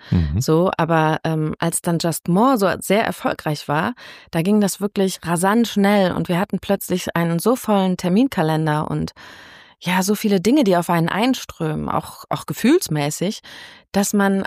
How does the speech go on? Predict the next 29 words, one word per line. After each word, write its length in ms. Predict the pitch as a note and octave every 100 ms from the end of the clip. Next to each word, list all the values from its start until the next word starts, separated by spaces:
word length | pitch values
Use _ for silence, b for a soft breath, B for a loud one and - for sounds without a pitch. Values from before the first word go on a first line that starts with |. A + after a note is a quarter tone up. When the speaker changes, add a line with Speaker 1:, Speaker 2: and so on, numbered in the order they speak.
| -
Speaker 2:
einige 300 | G#3+ C4+ G#3+
Sachen 280 | G3+ G3+ G#3
einfach 400 | G3 G#3 G3 -
komplett 360 | G3 G#3 A3
vergessen 440 | G#3+ F#3 G#3+ A3 E3+
hat. 300 | D#3 - _
Also 260 | - F#3 F3+
wenn 120 | F3+
ich 140 | F#3+ -
manchmal 500 | F3+ - F#3 F3+ F3+ B B B B
Auftritte 480 | G3 G#3+ - G#3 G3+
sehe 440 | F3 G3+ A#3+ A3
oder 180 | F3 F3
Bilder 380 | - G3 A3 G3+
sehe 300 | F#3 F#3+ F#3
oder 120 | F3+
mir 140 | F3
Leute 240 | F3 G#3 G3+
schreiben, 420 | - G3+ G#3+ G#3
"Ich 180 | F#3+ -
war 100 | G3
da 240 | G3 A3+
und 140 | G#3+ G3
da", 140 | G3+
denk 200 | F#3 F#3
ich 60 | F#3+
immer 140 | F#3
so, 180 | F3+ E3+ -
"Hm, 160 | A#3+